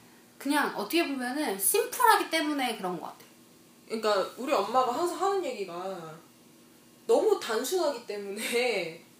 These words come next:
Speaker 2: <laughs> 이제 그런 거래요, 나보고. 너무 단순해서 생각이 없다고. <laughs>
Speaker 1: 음.
Speaker 2: 어.
Speaker 1: 근데 너무 단순하기 때문에 일을 잘할 수 있지 않을까요?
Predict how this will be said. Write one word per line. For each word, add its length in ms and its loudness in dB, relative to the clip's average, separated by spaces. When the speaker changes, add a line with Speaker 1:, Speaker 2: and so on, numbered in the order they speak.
Speaker 2:
<laughs> 320 -20
이제 460 0
그런 280 -2
거래요, 460 -8
나보고. 320 -10
너무 220 2
단순해서 880 -6
생각이 420 0
없다고. 680 -8
<laughs> 200 -2
Speaker 1:
음. 600 -8
Speaker 2:
어. 380 -6
Speaker 1:
근데 100 6
너무 320 6
단순하기 560 2
때문에 320 2
일을 280 -2
잘할 340 2
수 160 -6
있지 220 -2
않을까요? 440 -2